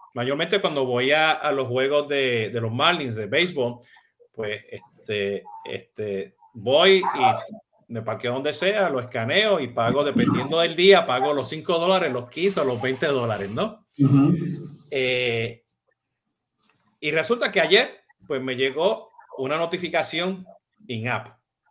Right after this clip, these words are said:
Speaker 1: ¿ok? Este, Pay by Phone. Y me dice, "Jesús, por ser un cliente le-, leal, <laughs> este, te vamos a dar un gift card, eh,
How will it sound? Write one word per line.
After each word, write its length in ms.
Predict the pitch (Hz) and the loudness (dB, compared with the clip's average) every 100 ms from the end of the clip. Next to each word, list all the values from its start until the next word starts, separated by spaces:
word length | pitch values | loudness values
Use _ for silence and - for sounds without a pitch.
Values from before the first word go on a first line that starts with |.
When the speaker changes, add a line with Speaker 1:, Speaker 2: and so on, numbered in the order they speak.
| _ _ - | _ _ -20
Speaker 1:
¿ok? 200 | 92 127 160 - _ _ _ _ _ _ _ _ | -8 -6 -6 -8 _ _ _ _ _ _ _ _
Este, 720 | 107 104 _ - - 110 98 - - | -12 -12 _ -20 -8 -6 -6 -10 -2
Pay 160 | 147 156 | 0 4
by 200 | 175 175 | 4 4
Phone. 320 | - 113 95 - - - - - - - - - - - - | 2 0 -2 -6 -10 -10 -18 -18 -18 -18 -20 -16 -12 -10 -8
Y 80 | |
me 140 | 120 127 | -4 -2
dice, 560 | 143 156 165 135 - - | -2 0 0 0 -2 -6
"Jesús, 360 | 131 120 214 | -4 4 4
por 160 | 220 160 | 4 0
ser 160 | 151 | 0
un 80 | 165 | 0
cliente 420 | 180 180 185 185 | 2 2 4 4
le-, 340 | 175 170 147 147 | 4 4 4 2
leal, 600 | 131 170 156 151 160 147 | 2 6 6 8 6 4
<laughs> 1800 | - - - - - - - - - - _ - - - - - _ - | -2 -10 -16 -16 -16 -18 -20 -20 -20 -20 _ -20 -20 -20 -20 -20 _ -4
este, 540 | 139 139 - 131 123 | -2 -2 -2 -2 0
te 140 | 117 131 | 0 0
vamos 260 | 127 147 | 2 2
a 60 | 160 | 4
dar 160 | 165 165 | 4 4
un 140 | 160 | -2
gift 260 | 175 190 185 | 0 0 2
card, 280 | 135 127 - 214 - - - - - - | 2 2 0 -6 -10 -14 -16 -16 -16 -8
eh, 440 | 131 117 117 113 | -4 -2 -2 -4